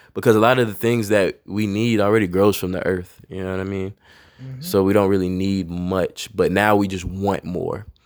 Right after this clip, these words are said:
Speaker 2: Mm-hmm.
Speaker 1: You know what I'm saying? You might not want some goddamn, uh, broccoli or sweet potatoes at the ground, but hot Cheetos is an option now. You know what I'm saying? You might want hot Cheetos over that.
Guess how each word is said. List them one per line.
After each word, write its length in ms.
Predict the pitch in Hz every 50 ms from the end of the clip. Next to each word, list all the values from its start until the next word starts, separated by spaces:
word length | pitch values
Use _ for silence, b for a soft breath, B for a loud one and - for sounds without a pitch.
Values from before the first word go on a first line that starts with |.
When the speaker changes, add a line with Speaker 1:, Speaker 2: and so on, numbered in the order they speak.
| _ 123
Speaker 2:
Mm-hmm. 220 | 123 120 123 -
Speaker 1:
You 60 | 82
know 60 | 85 85
what 40 | 82
I'm 80 | 90
saying? 380 | 87 - - 85 85 87 85 87
You 100 | 92 98
might 260 | 101 101 98 98 98
not 220 | 95 92 92 92 92
want 340 | 92 98 101 95 92 - - _ _ _ _ _ _ _ _ _ _
some 180 | - - 101 95
goddamn, 760 | 92 92 85 76 67 87 95 95 95 92 92 92 87 78 - b b b b b b -
uh, 200 | 85 90 85 71
broccoli 480 | 80 - 104 107 113 113 - 107 95
or 40 | 90
sweet 200 | 87 - 143 139
potatoes 360 | 110 98 - 110 104 98 98
at 120 | 104 98 -
the 60 | 85
ground, 460 | 90 98 98 95 95 90 87 90 95 B B B B B B B B B _
but 480 | - 104 101 107 104 101 95 - - _ _ _ _ _ _ _ _
hot 200 | - 107 98 -
Cheetos 360 | - - 113 110 104 98 98 92
is 100 | 92 101
an 60 | - -
option 360 | - 90 - - 104 104 92
now. 360 | 92 92 92 92 104 135 147
You 120 | 135 -
know 60 | 120 110
what 40 |
I'm 60 | 107 104
saying? 240 | - 123 113 120
You 80 | 117 117
might 140 | 117 110 107
want 200 | 110 113 110 131
hot 120 | 139 -
Cheetos 360 | - - 220 220 185 151 123
over 220 | 117 110 101 90 92
that. 220 | 76 - - -